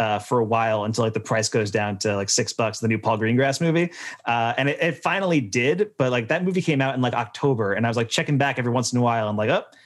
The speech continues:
still twenty bucks, still, <laughs> still twenty bucks," and I do wanna watch it, but I, like, I,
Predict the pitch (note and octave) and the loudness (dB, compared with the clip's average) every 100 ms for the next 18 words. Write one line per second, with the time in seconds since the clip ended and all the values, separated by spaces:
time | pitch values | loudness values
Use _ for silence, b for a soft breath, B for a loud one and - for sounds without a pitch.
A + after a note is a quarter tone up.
0 | b _ - D3 D3+ D#3+ D3 G#2+ - - | b _ -2 0 2 2 0 -2 -8 -8
1 | - D3 C3+ F3+ F3+ - C#4 D#4 G#3+ G#3+ | 0 0 2 2 2 2 4 4 4 2
2 | - G#3 F#3+ G3 D#3+ - - B B C#3 | 2 0 2 2 0 -4 -8 B B 0
3 | C#3 G3+ G#3 G#3 G#3 - C#3 C#3 B2+ C3 | 2 2 4 2 2 0 0 0 0 2
4 | B2 A2+ A2+ G#2+ | 0 0 -2 -2